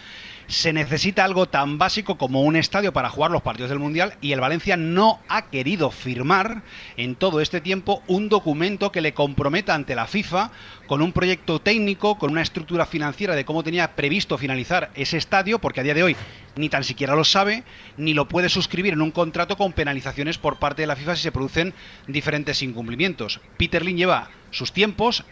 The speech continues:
en diez años ha pasado del estadio, un Mundial no le altera sus biorritmos, y hoy es una lástima porque la Generalitat, el Ayuntamiento,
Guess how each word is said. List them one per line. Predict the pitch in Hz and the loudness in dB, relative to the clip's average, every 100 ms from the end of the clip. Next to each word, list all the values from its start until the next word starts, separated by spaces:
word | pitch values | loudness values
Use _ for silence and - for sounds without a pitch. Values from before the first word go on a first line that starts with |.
| - | -4
en | 156 151 | -2 -2
diez | 135 214 - - - | 0 -2 -2 -4 0
años | 233 185 110 98 - - | 2 2 -2 -4 -10 -6
ha | 156 190 | -2 -2
pasado | 120 - 151 160 | -2 0 2 2
del | |
estadio, | 175 - 220 208 233 247 - - - - - - | 0 0 0 0 -4 -6 -16 -20 -20 -20 -20 -4
un | 185 185 | 0 2
Mundial | 190 185 220 180 117 | 2 4 4 2 0
no | 135 175 | 0 2
le | 170 | 2
altera | 160 202 180 | 0 0 0
sus | 127 120 | 0 -2
biorritmos, | 123 139 196 214 226 254 - - - - - - - - | 2 2 2 2 2 0 -4 -12 -20 -20 -20 -20 -20 -18
y | 110 117 | -10 -4
hoy | 139 147 | -2 -2
es | |
una | 156 156 | 0 0
lástima | 170 170 165 | 0 -2 -4
porque | 190 160 131 | -2 -2 -2
la | 120 | -2
Generalitat, | 123 120 113 117 160 175 170 | -4 -6 -6 -4 0 0 0
el | |
Ayuntamiento, | 127 120 113 143 160 185 185 | -4 -4 -4 -2 -2 -2 -2